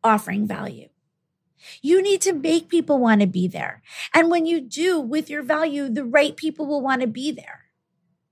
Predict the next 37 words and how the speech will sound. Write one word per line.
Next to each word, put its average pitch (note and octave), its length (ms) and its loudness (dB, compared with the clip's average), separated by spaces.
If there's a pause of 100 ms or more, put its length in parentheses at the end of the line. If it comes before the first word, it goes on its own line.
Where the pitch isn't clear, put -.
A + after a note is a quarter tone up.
and D4 180 4
they'll D#4 140 6
stay. - 720 -2 (1200)
Right? F#4+ 300 6 (320)
I F4+ 40 0
mean, G4 360 0 (1200)
when F4 300 4
someone G4 320 2
unsubscribes C#4+ 680 2
or C4 60 -2
someone C#4+ 440 -2
unfollows D#4+ 300 6
you, C#4 100 0
I B3+ 60 4
want C#4+ 220 0
you D#4+ 80 -4
to D#4+ 80 -4
think D4 240 -6
that C4 200 0
energetically B3 760 2
they're B3 140 2
making B3 520 -2
room B3+ 380 0 (300)
for D4+ 100 -4
someone D4 320 0
who B3 280 0
really D#4 280 0
wants B3+ 400 -2
and B3 160 -2
needs G#3 300 0
what A3 260 0
you're A3+ 240 2
putting A3+ 580 -4
out G3+ 280 -2
into G3 320 -4
the A#3 80 -6
universe. C4+ 880 -6